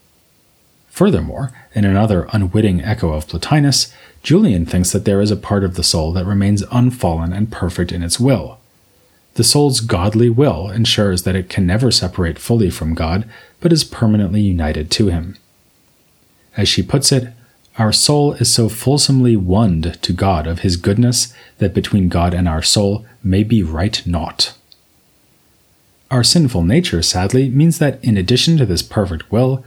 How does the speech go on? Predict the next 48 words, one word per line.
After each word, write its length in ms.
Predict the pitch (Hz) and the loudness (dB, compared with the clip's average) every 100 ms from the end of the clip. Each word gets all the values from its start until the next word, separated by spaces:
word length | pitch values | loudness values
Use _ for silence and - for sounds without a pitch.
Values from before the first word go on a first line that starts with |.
| _ - | _ -2
we 100 | 90 | -2
have 140 | 78 | 0
a 60 | 78 | -2
lower 340 | 82 151 98 | 0 2 0
aspect, 600 | 90 87 - 87 117 - | -2 -6 -6 -6 -6 -6
as 120 | 104 | -6
she 140 | - 87 | -6 -6
calls 260 | - 87 | -8 -8
it, 200 | 82 - | -10 -4
sensuality 800 | - 98 87 82 78 95 101 98 85 | -2 0 -2 -4 -2 -2 0 0 0
or 240 | 85 87 | -2 -4
the 140 | 95 | -4
bestial 500 | 85 113 139 - - | 0 0 0 -4 -6
part, 400 | - - 202 220 - _ _ - - | -8 -6 -4 -6 -12 _ _ -14 -2
which 200 | 160 117 | 0 2
inevitably 600 | 98 123 139 135 135 139 | 2 0 0 0 0 -2
chooses 400 | - 82 80 - | -2 -2 0 0
sin. 420 | - 90 80 - _ _ _ _ _ _ _ _ | 2 0 -2 -10 _ _ _ _ _ _ _ _
It 80 | 123 | 0
has 140 | 117 | 0
been 140 | - 87 | 0 0
said 260 | - 165 | 2 2
that 140 | 139 - | 0 -2
this 160 | 92 | -4
view 420 | 95 104 107 107 - | 0 2 2 0 -6
seems 260 | - - 110 | -4 0 2
to 120 | - | 0
teeter 420 | 85 - 135 117 85 | -2 0 2 2 0
on 120 | 90 | 0
the 120 | 90 | 0
edge 160 | 87 85 | 0 -2
of 80 | 82 | -2
heresy, 540 | 196 165 - 76 - _ _ _ | 0 2 0 -4 -10 _ _ _
given 240 | 113 104 | -2 0
that 180 | 98 90 | 0 -2
grace 380 | - 95 98 - | -2 0 0 0
may 160 | 85 120 | 0 2
seem 260 | - 85 | 2 -2
unnecessary 720 | 80 82 95 - 123 104 90 | -2 -2 -2 0 0 0 -2
if 180 | 98 - | -4 -8
part 220 | - 95 | -4 0
of 80 | 90 | 0
us 160 | 90 - | -2 -4
always 320 | 98 90 95 | -2 -2 0
remains 340 | 95 85 80 | 0 0 -2
pure 300 | - - 98 | -6 -2 -2
and 180 | 80 82 | -2 -6
good. 320 | 85 135 87 | 0 0 0